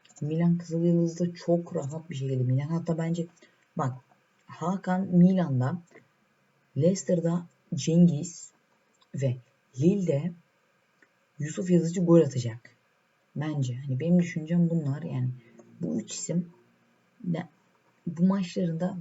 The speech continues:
bence bir tane gol atacaklar. Yusuf ve Hakan atar da Cengiz'den pek emin değilim ama Cengiz de bence atacak. Şu Bruges Kiev maçında ben Bruges demek istiyorum. Çok hani beklem yani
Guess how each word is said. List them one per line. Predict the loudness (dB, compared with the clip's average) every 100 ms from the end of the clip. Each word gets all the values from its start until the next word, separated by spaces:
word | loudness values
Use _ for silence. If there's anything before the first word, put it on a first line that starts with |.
| -6
bence | -2 -2 -2 -6
bir | -4
tane | -4 -2
gol | -2 -2
atacaklar. | 0 0 0 -2 _ _ _ _ _ _ _ _ _
Yusuf | -16 -12 -8 -4
ve |
Hakan | -4 -4 -4
atar | -4 -4 -4 -4
da | -4
Cengiz'den | -2 0 -2 -4 -6 -6
pek | -4 -4
emin | -4
değilim | -4 -2
ama | 0 0
Cengiz | 2 2 4
de | 2 0
bence | -6 -10
atacak. | -8 -6 -6 _ _ _ _ -20 -2
Şu | 0 0
Bruges | -4 -8
Kiev | -6 -4
maçında | -2 -2 -4 -4
ben | -2 -2 0
Bruges | 0 2 0
demek | 0 -2
istiyorum. | -6 -8 -4 -2 -2
Çok | -2 -6 -8 _ _ _
hani | 0 0 -2 -12 _ _ _ _ _
beklem | -6 -4 0 2 2 0
yani | 0 -2